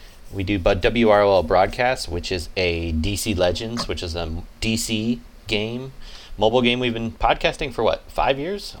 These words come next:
Almost, yeah, it's been over five years. Holy crap!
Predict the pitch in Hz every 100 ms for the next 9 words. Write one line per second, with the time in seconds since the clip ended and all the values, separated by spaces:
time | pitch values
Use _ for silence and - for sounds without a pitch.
0 | - 156 151 - - - 117 165 110 -
1 | - 151 139 95 117 113 101 101 78 110
2 | 95 - 98 -